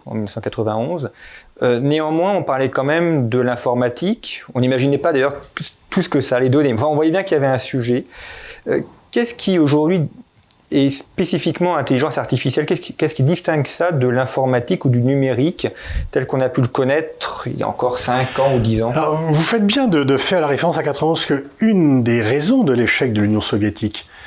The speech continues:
Speaker 2: c'était son retard technologique. Mais dans un pays où les photocopieuses sont contrôlées par le K G B, les technologies décentralisées qui donnent de la responsabilité aux individus sont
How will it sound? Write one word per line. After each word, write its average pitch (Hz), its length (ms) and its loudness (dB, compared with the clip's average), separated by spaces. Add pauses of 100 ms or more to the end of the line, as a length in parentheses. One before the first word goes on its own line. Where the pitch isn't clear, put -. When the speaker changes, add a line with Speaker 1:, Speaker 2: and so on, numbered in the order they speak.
(220)
Speaker 2:
c'était 143 280 0
son 120 200 -2
retard 120 280 0
technologique. 139 680 -2 (400)
Mais 113 60 0
dans 151 240 2
un 170 80 -2
pays 165 520 2
où 135 140 4
les 127 100 4
photocopieuses 139 720 0
sont 117 160 -2
contrôlées 127 380 0
par 123 140 0
le 113 60 0
K 107 160 0
G 107 160 0
B, 160 260 0 (440)
les 107 100 0
technologies 131 520 0
décentralisées 123 840 0
qui - 160 -8
donnent 127 280 2
de 117 60 2
la 107 120 2
responsabilité 123 380 0
aux 110 100 4
individus 110 500 0
sont 123 440 -2